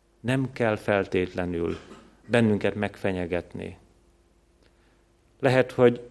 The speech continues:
más módszere is van a sátánnak arra, hogy bennünket altasson.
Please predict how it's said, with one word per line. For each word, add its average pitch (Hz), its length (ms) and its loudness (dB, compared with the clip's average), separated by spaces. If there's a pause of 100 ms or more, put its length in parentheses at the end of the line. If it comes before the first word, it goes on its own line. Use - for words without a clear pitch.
(140)
más 143 440 -2 (140)
módszere 110 600 4
is 92 220 0
van 87 400 0 (1500)
a 113 80 -12
sátánnak 113 600 0
arra, 117 160 4
hogy 107 120 4
bennünket 127 440 0
altasson. 98 880 -4